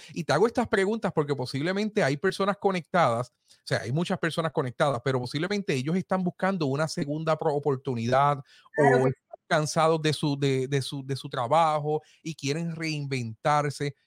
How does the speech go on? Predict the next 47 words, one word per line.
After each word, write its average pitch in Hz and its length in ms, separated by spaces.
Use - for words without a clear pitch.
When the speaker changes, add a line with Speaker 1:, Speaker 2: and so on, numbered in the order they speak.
Speaker 1:
Entonces, 208 340
tú 131 160
fuiste, 214 420
tú 143 160
fuiste 151 200
estudiante 165 600
de 208 80
educación, 214 600
estuviste 127 500
diez 120 460
años 202 480
ejerciendo, 180 800
el 131 180
día 151 240
después 202 320
de 190 120
la 185 80
graduación 180 500
dijiste, 175 340
"No, 160 240
déjame 143 340
estudiar 156 380
lo 156 140
que 139 100
me 135 80
apasiona". 139 640
Comenzaste 170 760
en 196 120
tu 214 120
pasión 202 300
y 156 80
ya 131 100
llevas 175 260
dieciséis 165 460
años, 170 200
o - 40
sea, 156 200
llevas 151 300
más 160 320
años 196 400
en 165 60
la 165 100
fotografía 151 640
que 165 100
en 151 80
la 139 80
educación. 127 720